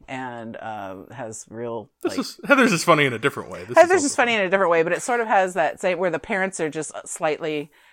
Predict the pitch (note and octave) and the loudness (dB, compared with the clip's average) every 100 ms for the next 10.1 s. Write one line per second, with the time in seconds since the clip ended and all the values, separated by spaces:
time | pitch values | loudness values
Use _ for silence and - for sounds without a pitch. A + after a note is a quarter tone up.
0 | _ D3 C#3+ - C3+ - - - C#3+ C3 | _ 0 0 -2 -4 -4 -10 -14 -6 -6
1 | B2 A#2+ - - - - - _ - C3+ | -6 -10 -16 -20 -20 -20 -20 _ -2 -2
2 | - - A3+ B3+ C4+ C#4+ A#3+ - A3 D#4 | -2 -2 4 6 6 4 6 4 2 2
3 | - D#4 D4 C#4+ G#3+ G3+ A#3 G3 G#3 A#3+ | -2 -2 0 0 4 4 4 0 0 0
4 | A3+ A#3 G3+ - G3+ F#3 - - - - | -2 -2 -4 -4 -4 -2 -4 -6 -8 -6
5 | F#3 F3+ F#3+ F#3+ D#3+ C#3+ - _ _ _ | -4 0 0 0 2 0 -2 _ _ _
6 | _ _ _ _ _ _ _ _ _ _ | _ _ _ _ _ _ _ _ _ _
7 | F3 E3 D#3 - C#3+ - D#3 D#3+ C#3+ C#3+ | -6 -4 -8 -4 -4 -4 -6 -4 -2 -4
8 | F3 G#3 G#3+ - G3+ A#3+ A#3 G#3+ A3 A3 | -4 -4 -6 -10 -10 -8 -8 -6 -4 -4
9 | G#3 G3+ G#3+ G3 A#3+ G#3 G#3 F#3 G3 F#3 | -4 -2 -2 0 2 0 -2 -8 -4 -4
10 | - | -4